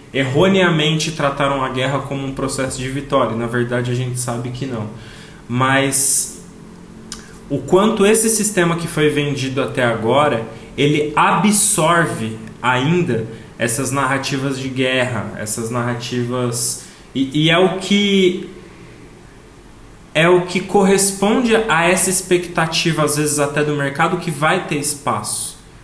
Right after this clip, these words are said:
né? Então, e quando a gente fa-, pensa até o hip hop, o rap, muito importante, essencial pro movimento periférico, pro, pros movimentos sociais e tudo mais, mas eu fico pensando até que ponto também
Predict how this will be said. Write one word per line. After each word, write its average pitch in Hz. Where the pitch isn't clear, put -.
né? 123
Então, 131
e 175
quando 202
a 202
gente 202
fa-, -
pensa 185
até 190
o 190
hip 202
hop, 151
o 143
rap, 131
muito 185
importante, 175
essencial 151
pro 139
movimento 139
periférico, 143
pro, 123
pros 117
movimentos 147
sociais 147
e 143
tudo 127
mais, 139
mas 151
eu 175
fico 175
pensando 185
até 185
que 196
ponto 175
também 143